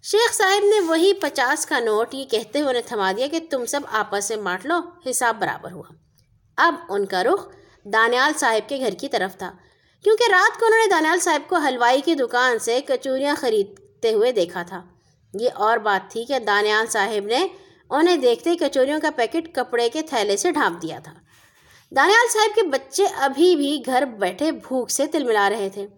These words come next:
بڑی مشکل سے آٹھ افراد کے لیے چار کچوریاں اور ساتھ ہی شیر خورمہ بھی تھا۔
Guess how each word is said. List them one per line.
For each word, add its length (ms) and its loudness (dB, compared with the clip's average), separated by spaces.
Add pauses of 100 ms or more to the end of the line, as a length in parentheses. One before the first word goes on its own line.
(420)
بڑی 440 0
مشکل 440 -2
سے 280 -2
آٹھ 340 0
افراد 440 -4
کے 120 -2
لیے 140 -6
چار 320 -2
کچوریاں 520 -2 (420)
اور 160 2
ساتھ 560 2
ہی 100 0
شیر 260 -4
خورمہ 300 -4
بھی 180 -6
تھا۔ 200 -10